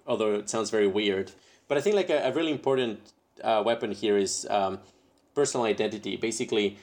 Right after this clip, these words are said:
um, you know, like, uh, especially on psychedelic states, but also if you do a lot of meditation or,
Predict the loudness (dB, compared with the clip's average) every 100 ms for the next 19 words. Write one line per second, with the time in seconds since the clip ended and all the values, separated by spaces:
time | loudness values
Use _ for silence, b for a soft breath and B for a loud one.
0 | b b b _ _ _ 0 2 2 -2
1 | -8 -10 _ _ _ -6 -2 2 2 2
2 | 0 0 0 -4 -4 -2 0 0 0 0
3 | -2 0 0 -2 -2 -2 -2 -2 -2 0
4 | 0 0 0 0 -2 0 0 0 -2 -4
5 | -4 -2 -2 -2 -2 -2 -2 -4 -6